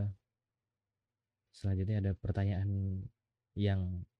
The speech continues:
bukan pertanyaan, tapi kita anggap aja pertanyaan. <laughs> Tentang,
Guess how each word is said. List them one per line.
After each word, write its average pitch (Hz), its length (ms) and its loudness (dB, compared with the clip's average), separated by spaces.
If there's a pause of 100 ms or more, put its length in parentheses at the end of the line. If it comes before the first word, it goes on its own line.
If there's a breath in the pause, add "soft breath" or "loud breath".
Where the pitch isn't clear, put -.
(600)
bukan 101 320 0
pertanyaan, 98 440 0
tapi 110 180 0
kita 104 200 0
anggap 92 200 -2
aja 92 160 0
pertanyaan. 90 580 -2 (840)
<laughs> - 160 -6 (1900 soft breath)
Tentang, 98 500 0